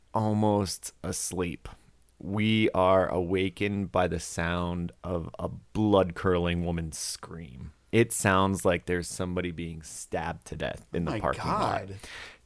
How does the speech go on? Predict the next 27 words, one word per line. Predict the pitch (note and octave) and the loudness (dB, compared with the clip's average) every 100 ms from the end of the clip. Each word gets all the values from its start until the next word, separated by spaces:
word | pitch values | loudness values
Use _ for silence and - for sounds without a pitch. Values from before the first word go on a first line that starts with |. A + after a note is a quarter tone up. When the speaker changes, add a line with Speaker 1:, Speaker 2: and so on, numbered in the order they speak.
| - | 4
Speaker 1:
There's, | G#2+ G#2+ G#2+ - | 8 8 6 4
like, | A2+ A2+ | 4 4
we | A2 A#2 | 2 0
sit | - B2+ | 4 6
up | A#2 A#2 | 6 6
immediately, | G#2 G2+ G#2+ A#2 A2+ F#2+ F#2+ F#2 | 2 2 2 4 4 4 0 0
and | F#2 F#2+ | -2 -2
there's | F#2+ F#2 | 0 -2
a | |
big | E2+ G#2 | 2 4
old, | G#2 G2 | 6 4
like, | G2 F2+ | 4 2
camper | - F#2 F2+ F2 | -2 -4 -2 -6
trailer, | - F2 E2 D#2 E2 | -6 -6 -8 -12 -6
like, | F#2 F2 | -4 0
right | F2+ F2+ | 2 2
on | E2+ | 2
the | F2 | -2
other | E2+ | -4
side | - F2+ | -4 -4
of | |
the | F2+ | -4
parking | - E2+ F2 | -6 -6 -6
lot. | E2 D2+ - - - - - - _ | -8 -10 -12 -18 -20 -20 -20 -20 _
And | - A#2 | 2 4
so | A#2+ | 4
we, | B2+ | 4